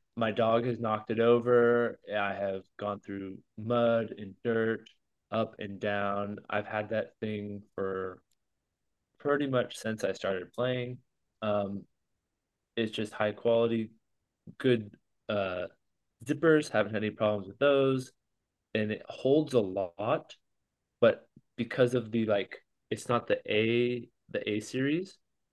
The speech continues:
where it's like you can hold too much,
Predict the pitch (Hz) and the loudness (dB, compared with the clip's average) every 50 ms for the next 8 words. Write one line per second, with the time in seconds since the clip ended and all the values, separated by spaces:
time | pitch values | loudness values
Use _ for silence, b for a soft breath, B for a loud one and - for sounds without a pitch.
0 | _ _ _ _ _ _ _ - 113 110 110 107 - - 110 110 107 - - - | _ _ _ _ _ _ _ -2 -2 0 0 0 0 2 2 2 2 0 -4 -14
1 | _ _ _ _ _ _ _ _ _ _ _ _ _ _ _ _ _ _ _ _ | _ _ _ _ _ _ _ _ _ _ _ _ _ _ _ _ _ _ _ _
2 | _ _ - 127 113 - 127 113 107 113 107 - - _ _ - - - - 123 | _ _ -8 -8 -6 -4 -4 -4 -2 -2 -4 -4 -6 _ _ -18 -12 -6 -4 -4
3 | 117 104 98 101 98 - - - - - - | -4 -4 -6 -8 -10 -10 -12 -14 -18 -18 -18